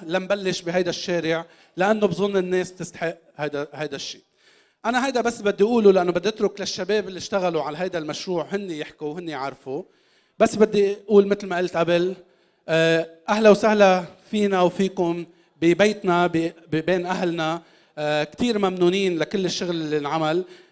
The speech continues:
بدي أشكر قهوة دوغان، شكر كتير لإلك لاستضافتنا ولتقديم كل الدعم لإلنا،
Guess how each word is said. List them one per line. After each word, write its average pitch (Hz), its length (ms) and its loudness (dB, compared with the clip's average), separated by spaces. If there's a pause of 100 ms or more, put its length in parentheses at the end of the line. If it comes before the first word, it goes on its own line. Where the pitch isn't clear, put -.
بدي 185 320 2
أشكر 175 460 2 (340)
قهوة 190 260 4
دوغان، 165 680 2
شكر 208 280 -4
كتير 202 360 4
لإلك 170 480 0
لاستضافتنا 151 920 0 (400)
ولتقديم 196 760 2
كل 285 260 2
الدعم 151 520 2 (460)
لإلنا، 160 560 0